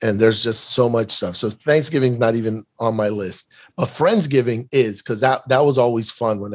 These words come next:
we used to do that. So, um, I'm gonna go, thank-, uh, Friendsgiving is gonna be four, even though you asked for the top three. So it's, it's Memorial Day in no particular order, Memorial Day, Hanukkah, and fourth of July.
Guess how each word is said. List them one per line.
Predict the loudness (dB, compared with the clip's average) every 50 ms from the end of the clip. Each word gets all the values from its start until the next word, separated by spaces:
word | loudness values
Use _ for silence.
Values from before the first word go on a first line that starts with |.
| -10 -8 -8
we | -8 -8
used | -6 -8 -8 -10
to | -10 -10
do | -12 -10
that. | -8 -8 -8 -10 -12 _ _ _ _ _ _ _ _ _
So, | -6 0 2 2 2 2 0 -4 -6 -4
um, | -2 0 0 0 0 -2 -4 -8 -10 -12 -18 _ _ -4
I'm | -4 -2 -2
gonna | -2 0 0 0
go, | 2 2 2 2 0 -2 -6 -10 _ _ _ _ _ _ _ _ _ _ -20 -20 -20 _ _ _ _ _ _ _ _ _ _ _ -2
thank-, | 0 0 0 0 0 0
uh, | 2 2 4 4 2 2
Friendsgiving | 0 0 0 0 0 0 0 0 2 2
is | 0 0
gonna | 0 0 0
be | 0 -2
four, | -4 -6 -10 -8 -4 0 0 2 2
even | 0 0 -2 0
though | 0 0
you | 0 0 -2
asked | -2 -4 -6
for | -8 -8
the | -10 -8
top | -6 -6 -6 -6 -6 -8
three. | -8 -8 -6 -6 -4
So | -4 -2 -2 -2
it's, | -2 -4 -4 -6 -6 -6 _
it's | -6 -6 -6 -6 -6 -6
Memorial | -4 0 2 2 4 4 2 2
Day | 2 2 2 2 0 -2 -4 -6 -10 -10
in | -6 -2
no | -2 -2
particular | 0 -2 -4 -4 -2 -2 0
order, | 0 0 0 0 -2
Memorial | -4 -2 0 2 2 4 4 4 2
Day, | 2 2 2 0 0 -2 -6 -12 -20 -20 -20 -20 _ _ -6
Hanukkah, | -4 0 0 0 0 2 2 2 2 2 0 -2
and | -6 -6 -4
fourth | -2 -4 -4 -4
of | -4
July. | -6 -4 -4 -6 -6 -10 -12